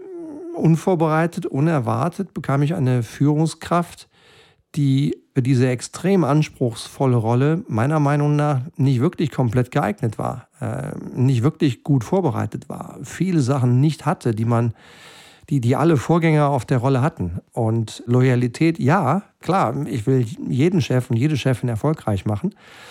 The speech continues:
aber es war schon bezeichnend, dass dann von sechs Vorständen, einer davon war ich,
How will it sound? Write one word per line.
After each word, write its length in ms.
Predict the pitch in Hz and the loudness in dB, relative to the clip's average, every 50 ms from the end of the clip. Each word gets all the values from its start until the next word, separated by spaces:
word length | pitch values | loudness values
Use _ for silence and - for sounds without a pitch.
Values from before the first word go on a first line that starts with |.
| - - - - - | -20 -20 -20 -10 -2
aber 200 | - 135 131 131 | 0 2 2 4
es 100 | 117 107 | 2 2
war 180 | 127 123 120 | 2 2 2
schon 460 | 117 - 165 180 190 160 135 120 120 - _ _ - | 2 2 2 4 4 4 2 0 -2 -6 _ _ -4
bezeichnend, 800 | 135 139 123 - - 131 135 160 151 - - 113 98 - - _ _ - | -2 -2 -2 0 0 0 2 2 0 -2 -4 -8 -8 -10 -16 _ _ -10
dass 280 | - 123 107 95 - - | -8 -6 -6 -6 -8 -6
dann 340 | - 117 110 110 110 107 104 - - - - - - - - - - | -4 -2 0 0 0 -2 -4 -6 -12 -20 -20 -20 -20 -20 -20 -20 -20
von 460 | - - - 123 117 117 113 117 120 123 - - | -10 -2 0 2 2 2 2 0 -2 -6 -12 -6
sechs 340 | - 110 123 139 139 - - | -2 0 0 0 -2 -4 -8
Vorständen, 840 | - - 143 147 139 - - 165 160 160 - 349 208 175 185 214 254 | -2 0 0 0 0 0 0 2 2 2 0 0 0 0 0 0 0
einer 300 | - 120 127 127 127 127 | 0 0 2 2 2 2
davon 340 | 123 120 107 - 131 123 117 | 2 0 0 0 0 2 2
war 140 | 117 117 - | 2 2 2
ich, 260 | 202 226 - - | 2 0 0 -4